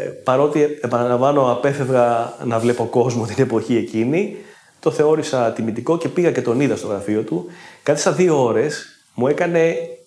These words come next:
ανάκριση επί πάντων των, ε, θεμάτων, ε, των επαγγελματικών, τουριστικών κτλ, κτλ. Μου είπε ότι είχε ακούσει πάρα πολύ καλά λόγια για μένα και ήθελε να με γνωρίσει.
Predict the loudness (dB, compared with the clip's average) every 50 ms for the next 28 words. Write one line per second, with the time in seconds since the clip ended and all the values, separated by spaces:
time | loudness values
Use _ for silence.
0 | _ _ -16 -10 -6 -2 0 2 2 2 0 0 -4 -4 -4 -2 0 0 2 0
1 | 0 -2 -8 -20 -20 -20 _ _ _ _ _ _ -20 -20 _ _ -8 -4 -4 -4
2 | 0 2 2 2 2 0 2 2 2 0 0 -2 -6 -10 -14 -16 -8 -2 0 0
3 | 2 0 -2 -2 -6 -14 -18 _ _ _ _ -4 -4 -4 -4 -6 -6 -4 -4 -2
4 | 2 2 2 2 2 0 0 0 0 0 0 0 -2 -2 -4 -4 -6 -8 -10 -8
5 | -8 -6 -4 -2 -2 -2 0 0 0 0 0 0 0 0 0 -2 -4 -6 -6 0
6 | 2 2 4 4 2 0 0 0 -2 -2 -2 -4 -6 -8 -4 0 0 2 2 2
7 | 0 0 0 -2 0 0 0 0 0 0 0 -2 0 0 0 0 2 2 2 2
8 | 2 0 -2 -2 -2 -4 -4 -4 -6 -6 -2 0 2 2 2 2 2 0 0 0
9 | 0 0 0 2 2 2 2 2 2 0 0 2 0 0 0 0 -2 -4 -8 -18
10 | -18 -20 -20 -20 -20 -12 -2 0 0 2 2 2 2 2 0 0 -2 -2 -2 -2
11 | 0 0 0 -2 0 0 0 0 0 0 -6